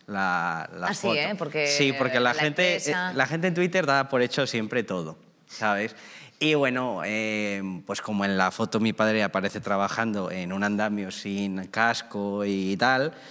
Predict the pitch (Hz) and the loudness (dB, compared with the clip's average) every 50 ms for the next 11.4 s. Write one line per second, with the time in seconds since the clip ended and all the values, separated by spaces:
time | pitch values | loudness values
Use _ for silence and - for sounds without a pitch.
0 | - 175 160 - - _ _ - 120 113 104 110 110 107 117 113 - 131 123 - | -16 -16 -16 -18 -20 _ _ 0 0 2 2 2 0 0 2 2 2 2 2 2
1 | 139 131 131 127 - 147 156 170 - - - 110 107 107 113 113 110 113 110 110 | 2 2 0 2 2 0 0 0 -2 -4 -2 0 2 2 4 4 4 4 4 2
2 | 110 113 113 117 117 117 107 - 131 135 127 - 104 98 95 90 87 87 98 95 | 2 2 4 4 4 2 2 2 0 0 2 2 2 2 2 2 0 -2 -4 -2
3 | - 120 120 120 120 120 120 117 120 123 127 131 131 139 147 139 120 117 120 107 | -2 0 0 0 2 2 2 4 4 4 4 4 2 2 2 0 0 0 0 -2
4 | 104 - 123 127 135 175 202 220 - 208 190 - 175 160 - 143 151 151 151 143 | 0 0 0 0 2 2 0 0 0 0 0 2 2 2 2 2 2 2 2 0
5 | 143 143 135 127 139 143 151 156 170 180 175 175 160 139 123 - 131 120 117 123 | 0 -2 -4 0 2 2 4 4 2 0 0 0 -2 -2 0 0 0 0 0 0
6 | 131 135 123 120 120 120 120 120 117 117 110 175 - 120 120 - - - 120 - | 0 0 2 4 4 4 4 4 4 2 0 0 0 2 2 2 2 2 2 2
7 | - 120 - - - - 196 - - 175 185 185 175 151 143 - - 180 190 185 | 2 2 2 2 2 2 4 2 4 4 4 2 2 -2 -2 0 0 0 2 0
8 | 180 170 170 160 160 160 156 156 - 180 160 175 180 170 202 208 202 185 160 202 | 0 0 0 0 0 0 -2 -2 0 2 2 2 2 2 2 0 0 -2 -2 -2
9 | 185 165 170 151 180 160 143 - 175 165 156 151 170 160 151 139 165 151 143 151 | -4 -2 -2 0 0 0 0 0 -2 -2 0 0 -2 0 0 0 0 0 0 -2
10 | 143 - 175 165 156 160 151 156 156 151 139 156 147 156 175 185 196 202 165 127 | -4 -2 0 0 2 2 0 0 -2 -2 -2 -2 -2 0 0 0 0 0 -2 -4
11 | 131 127 160 175 190 214 226 | -4 -2 0 2 2 2 2